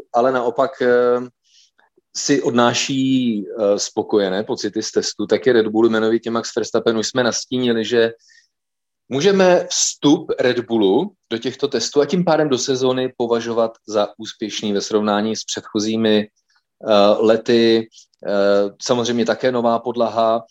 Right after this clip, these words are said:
eh, ve které, jelikož si Max Verstappen pochvaluje stabilitu zadní části auta, tak to znamená, že tým kolem Adriana Neweyho se poučil jednak z loňska, eh, jednak, eh, dokázal možná dobře odhadnout,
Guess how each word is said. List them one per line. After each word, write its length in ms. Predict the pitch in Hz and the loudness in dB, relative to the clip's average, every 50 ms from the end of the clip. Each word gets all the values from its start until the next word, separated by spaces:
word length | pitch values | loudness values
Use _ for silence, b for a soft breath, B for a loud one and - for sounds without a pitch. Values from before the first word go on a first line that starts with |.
| b b _ _ _ - 104 | b b _ _ _ -10 -6
eh, 140 | 104 107 | -6 -6
ve 160 | 95 90 107 104 | -4 -4 -6 -6
které, 600 | - - 127 120 123 123 123 123 123 123 123 123 _ _ _ _ _ _ _ _ _ _ _ _ _ - | -4 -2 0 2 2 4 4 4 2 2 0 -4 _ _ _ _ _ _ _ _ _ _ _ _ _ -2
jelikož 340 | 139 123 143 147 151 127 - | -2 0 2 2 0 0 0
si 160 | - 170 156 | 0 -2 0
Max 260 | 139 139 131 - - | 0 -2 -2 -2 -4
Verstappen 540 | 143 135 131 - 147 135 - 151 147 143 127 - | -4 -4 -2 -2 -4 -4 -2 -4 -4 -4 -4 -4
pochvaluje 500 | 139 131 - - 170 190 190 170 127 110 | -6 -6 -2 -2 0 0 2 0 0 -2
stabilitu 500 | - - 123 123 165 165 165 165 139 127 | -4 -6 -6 -4 -4 -4 -4 -4 -4 -4
zadní 300 | 123 120 117 123 127 123 | -4 -4 -4 -6 -8 -6
části 480 | - 131 120 117 117 - - - 127 | -2 -2 0 0 -2 -2 -2 0 2
auta, 440 | 120 117 110 110 - 101 92 98 - B B B B B B _ | 2 2 2 2 0 -2 -2 -2 -4 B B B B B B _
tak 140 | 120 110 - | -4 0 0
to 100 | 151 131 | 0 2
znamená, 360 | 135 131 131 127 127 127 131 | 2 2 2 2 2 2 2
že 140 | 127 139 131 | 0 -2 -2
tým 380 | - - 127 123 123 139 147 | -2 0 0 0 0 0 -2
kolem 300 | 143 - 127 123 123 127 | 0 0 2 2 2 2
Adriana 400 | 123 120 117 123 123 120 117 127 | -2 -2 0 2 2 2 2 0
Neweyho 720 | 127 131 127 123 120 120 113 127 131 117 107 104 107 180 - b b b b b b - | -2 -4 -4 -4 -4 -4 -2 -2 0 0 2 0 0 -4 -8 b b b b b b -8
se 100 | - 147 | -8 -2
poučil 440 | - - 135 131 135 - - 147 135 | 2 2 4 4 4 2 2 2 2
jednak 220 | 135 135 147 147 | 2 2 0 -2
z 40 | 139 | -2
loňska, 720 | 135 123 117 113 - - - 101 90 92 101 123 156 196 - B B B B B B B _ _ - | -2 -2 -2 -2 -4 -6 -4 -2 -2 0 -2 -2 -4 -6 -10 B B B B B B B _ _ -4
eh, 120 | 110 113 113 | 0 2 2
jednak, 420 | 117 120 120 143 147 143 - 135 | 4 4 4 2 2 2 2 2
eh, 80 | 127 123 123 123 120 120 120 120 120 120 | 4 4 6 6 6 6 4 4 2 0
dokázal 520 | 120 123 117 120 143 139 139 135 147 143 139 | -2 -4 -2 0 0 0 2 2 2 2 2
možná 300 | 135 127 - 139 135 135 | 0 -2 -4 -2 -2 -2
dobře 260 | 135 131 135 147 139 | -2 -2 -2 -4 -4
odhadnout, 640 | 131 123 120 110 123 127 127 131 135 131 131 131 | -2 -4 -2 -4 -4 -4 -2 -2 -2 -2 -2 -2